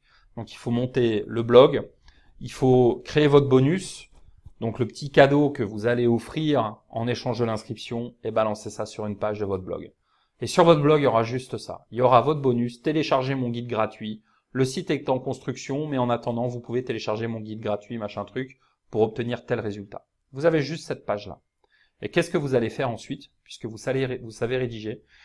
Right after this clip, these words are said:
Eh bien, vous allez aller écrire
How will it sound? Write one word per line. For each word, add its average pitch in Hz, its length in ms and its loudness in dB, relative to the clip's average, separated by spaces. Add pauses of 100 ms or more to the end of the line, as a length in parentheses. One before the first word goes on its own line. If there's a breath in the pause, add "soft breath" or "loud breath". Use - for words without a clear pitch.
(220 soft breath)
Eh 120 80 0
bien, 170 200 8
vous 160 320 2
allez 139 300 6
aller 113 480 4 (140)
écrire 127 640 -4